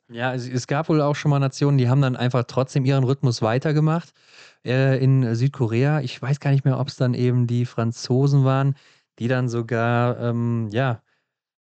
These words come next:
einfach dann nachts wach geblieben sind oder so, weil das eben die europäische Zeit war <laughs> und einfach alles weiter durchgezogen haben. Ist natürlich dann vielleicht auch in Hinsicht auf die Rennen, die nach Olympia folgen, besser.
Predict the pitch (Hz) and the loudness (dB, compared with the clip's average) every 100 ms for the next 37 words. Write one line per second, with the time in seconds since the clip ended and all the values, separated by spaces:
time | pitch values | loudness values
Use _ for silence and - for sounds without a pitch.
0 | - 117 123 117 113 117 127 - 143 - | -8 -4 -2 -2 -2 -2 -4 -6 -6 -4
1 | 120 101 101 98 98 98 101 95 107 139 | -4 -4 -4 -4 -4 -2 -2 -2 0 0
2 | 156 147 123 120 110 110 113 110 117 117 | 0 -4 -8 -10 -10 -6 -6 -6 -6 -4
3 | 113 104 110 107 120 113 123 110 113 120 | -4 -2 -2 -2 -2 -2 -4 -2 -2 0
4 | 131 143 139 - 139 - - - - - | 2 2 2 0 -4 -4 -16 -16 -18 -10
5 | 113 113 117 110 117 110 113 113 110 113 | -6 -4 -2 -2 -2 0 -2 -2 -2 -2
6 | 123 - 123 123 123 139 147 - - - | -4 -2 0 2 0 0 -2 -4 -10 -4
7 | 135 180 196 196 180 170 170 160 151 147 | -2 -2 0 -2 0 -4 -2 -2 0 2
8 | 139 139 151 147 131 131 123 131 135 135 | 4 4 4 2 -2 0 2 4 4 4
9 | 135 151 113 104 104 98 107 104 104 101 | 2 0 0 0 0 -2 0 0 0 -2
10 | 107 135 135 | -2 0 -2